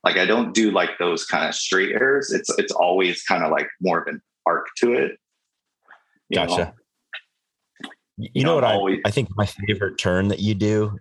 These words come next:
Speaker 2: that I actually model a little bit, I'm, like, breaking it down. I think that,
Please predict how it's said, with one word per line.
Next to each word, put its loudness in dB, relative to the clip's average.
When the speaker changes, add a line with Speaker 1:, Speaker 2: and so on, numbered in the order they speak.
Speaker 2:
that 2
I 0
actually 0
model 2
a 0
little 0
bit, 0
I'm, -2
like, -4
breaking -2
it -6
down. -2
I -2
think -6
that, -4